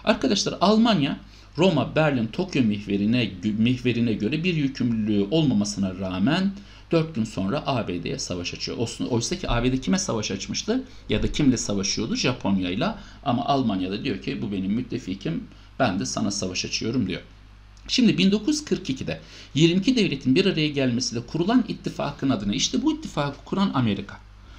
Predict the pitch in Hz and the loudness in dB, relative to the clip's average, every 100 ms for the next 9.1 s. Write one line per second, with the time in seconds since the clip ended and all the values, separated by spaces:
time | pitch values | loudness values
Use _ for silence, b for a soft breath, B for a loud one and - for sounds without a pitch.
0 | B - 107 113 139 - 127 131 135 131 | B 0 2 2 -2 -2 0 2 2 2
1 | 151 277 175 - - 131 98 123 156 110 | 0 -2 -4 -4 -2 0 0 -2 -4 -4
2 | - - - 247 254 180 - - 277 262 | -6 -8 0 0 0 -4 -4 -2 0 0
3 | 190 196 - B B B B 220 254 269 | 0 -2 -6 B B B B 4 4 4
4 | 202 - 208 - 139 120 - 175 190 208 | 0 -4 -4 -2 -2 -2 2 2 2 0
5 | - 101 101 - 156 156 156 143 98 95 | -2 -2 -2 -2 -2 -2 0 0 0 -2
6 | - - - 147 123 101 101 - 185 190 | -6 -8 -2 2 2 0 -6 -4 -2 -2
7 | 185 131 131 147 165 202 - - 254 165 | -2 -2 0 2 4 2 2 0 0 2
8 | 127 117 - - - 156 110 92 127 220 | 0 0 -4 -4 -4 0 2 2 0 -4